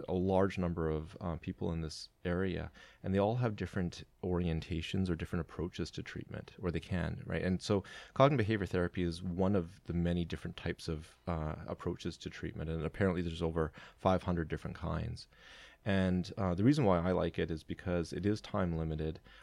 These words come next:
Um, there's a lot of evidence in the literature that it works. It's generally considered to be the gold standard. So a lot of the, uh, uh, as-, professional associations, um, psychiatric and, uh, psychological associations do endorse it as a gold standard for,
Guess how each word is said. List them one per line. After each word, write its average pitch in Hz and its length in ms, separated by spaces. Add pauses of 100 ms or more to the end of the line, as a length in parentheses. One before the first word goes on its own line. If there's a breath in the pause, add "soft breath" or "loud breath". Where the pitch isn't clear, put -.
(120)
Um, 87 260
there's 90 140
a 90 40
lot 92 260
of 95 60
evidence 85 400
in 85 60
the 82 80
literature 80 400
that 78 140
it 73 100
works. 78 340
It's 87 120
generally 95 280
considered 87 360
to 78 40
be 90 80
the 85 100
gold 76 260
standard. 82 560
So 82 320
a - 20
lot 85 300
of 82 160 (340 loud breath)
the, 85 340
uh, 80 280 (100)
uh, 87 120 (100)
as-, - 320
professional 85 400
associations, 82 880
um, 82 200
psychiatric 82 760
and, 78 260
uh, 78 140
psychological 80 640
associations 80 760
do 90 140
endorse 78 360
it - 120
as 73 100
a 78 60
gold 76 240
standard 78 440
for, 85 460